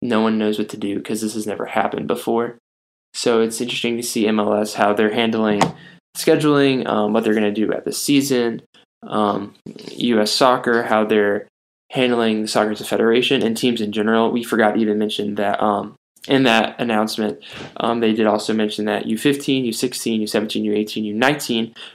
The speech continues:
for both men and women's teams are canceled, as well as U twenty-three for women. So, like we talked about, I mean, you're having these players, whether they be in the D A or whatever they're in, their seasons are just abruptly coming to an end. And I don't even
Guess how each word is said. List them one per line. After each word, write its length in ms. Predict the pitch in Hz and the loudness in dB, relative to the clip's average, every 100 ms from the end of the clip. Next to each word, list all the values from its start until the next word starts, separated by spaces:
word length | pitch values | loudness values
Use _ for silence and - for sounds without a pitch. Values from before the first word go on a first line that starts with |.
| _ | _
for 140 | - 123 | -6 0
both 300 | 110 107 117 | 2 2 0
men 280 | 110 107 | 2 2
and 160 | 101 104 | 0 0
women's 320 | 120 123 110 | 2 2 0
teams 380 | - 104 101 98 | -6 -6 -6 -6
are 160 | - 107 | -4 -4
canceled, 540 | - 107 107 - 110 | -2 -2 -2 -4 -4
as 160 | 110 113 | -4 0
well 180 | 113 120 | 2 4
as 200 | 120 113 | 2 0
U 120 | 113 | 0
twenty-three 520 | 113 113 104 - 107 | 0 0 0 0 -2
for 180 | - 107 | 0 -2
women. 380 | 107 107 92 - - - - _ | 0 -2 -2 -10 -20 -20 -20 _
So, 600 | - - 117 107 107 - | -6 2 4 6 4 2
like 160 | - 123 | 0 0
we 80 | 113 | 0
talked 300 | 123 135 139 | 2 2 2
about, 140 | 113 | 0
I 20 | |
mean, 100 | 113 | 0
you're 140 | 117 123 | 0 0
having 160 | 113 | 0
these 140 | 107 - | -2 -6
players, 720 | - 110 107 104 101 107 - _ - _ _ - | -2 2 4 4 0 -4 -12 _ -20 _ _ 0
whether 180 | 127 | 0
they 140 | 120 117 | 4 4
be 120 | 113 | 4
in 60 | 107 | 0
the 80 | |
D 260 | 101 120 127 | 0 0 4
A 200 | 139 135 | 4 4
or 80 | 117 | 4
whatever 320 | 110 110 107 | 2 2 2
they're 160 | 107 107 | 2 2
in, 300 | 107 107 - | 2 0 -2
their 120 | 110 | -4
seasons 520 | - 120 117 107 104 | 0 0 2 0 0
are 80 | 107 | -2
just 420 | 107 107 - - - | -2 -4 -6 -8 -8
abruptly 800 | 117 - 117 104 104 110 104 | -6 -6 -2 -2 0 0 0
coming 380 | 101 - 110 104 | -2 -4 -2 -2
to 220 | 104 - | -4 -4
an 120 | 104 98 | -2 0
end. 200 | 107 104 | -2 -2
And 80 | |
I 80 | 104 | -4
don't 220 | 110 113 | 0 2
even 340 | 107 104 104 | 2 0 -4